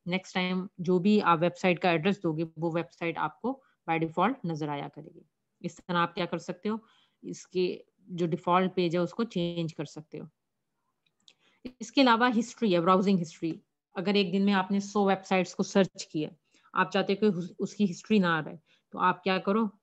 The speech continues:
ये डिलीट हिस्ट्री की ऑप्शन को चेक कर लो। तो वो क्या करेगा, जब भी आप बंद करोगे, एग्जिट करोगे अपना ब्राउज़र, तो वो आपकी हिस्ट्री को डिलीट कर देगा।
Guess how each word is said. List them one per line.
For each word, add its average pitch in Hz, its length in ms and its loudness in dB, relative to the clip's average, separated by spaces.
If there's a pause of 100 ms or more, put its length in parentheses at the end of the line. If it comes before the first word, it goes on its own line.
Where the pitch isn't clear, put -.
ये 180 160 -4
डिलीट 185 420 2
हिस्ट्री 190 360 -2
की 196 140 0
ऑप्शन 175 380 0
को - 280 -4 (320)
चेक 160 240 -4
कर 151 120 -6
लो। 156 200 -12 (840)
तो 196 100 2
वो 180 120 2
क्या 196 160 0
करेगा, 196 460 2
जब 185 200 0
भी 185 140 2
आप 180 300 2
बंद 185 240 0
करोगे, 170 440 0
एग्जिट - 540 -10
करोगे 165 400 -2
अपना 175 260 -4
ब्राउज़र, 160 380 -2
तो 196 140 -6
वो 165 60 -2
आपकी 160 280 -2
हिस्ट्री 165 280 -10
को 233 140 -2
डिलीट 175 440 -4
कर 151 160 -10
देगा। 151 360 -12